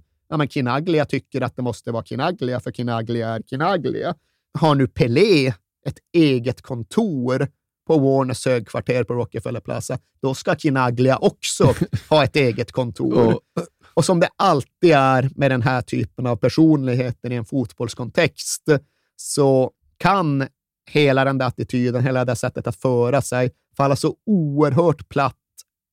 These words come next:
Speaker 1: direkt ifall det inte backas upp på planen.
Speaker 2: Ja.
Speaker 1: Men det ska vi ha med oss in i allt det här, att, ja, men Chinaglia, som du sa, han var ingen föredetting, utan han var en världsanfallare i blomstring.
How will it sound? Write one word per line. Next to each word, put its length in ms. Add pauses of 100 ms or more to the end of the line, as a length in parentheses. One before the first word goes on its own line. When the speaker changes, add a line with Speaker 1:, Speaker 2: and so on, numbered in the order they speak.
(100)
Speaker 1:
direkt 520 (880)
ifall 240
det 80
inte 220
backas 340
upp 180
på 80
planen. 340 (240)
Speaker 2:
Ja. 120 (260)
Speaker 1:
Men 80
det 120
ska 140
vi 80
ha 100
med 240
oss 220
in 340
i 60
allt 280
det 80
här, 180
att, 160
ja, 140
men 200
Chinaglia, 760 (480)
som 160
du 60
sa, 280
han 220
var 260
ingen 220
föredetting, 960
utan 280
han 280
var 220
en 300 (160)
världsanfallare 1500 (240)
i 440 (320)
blomstring. 1040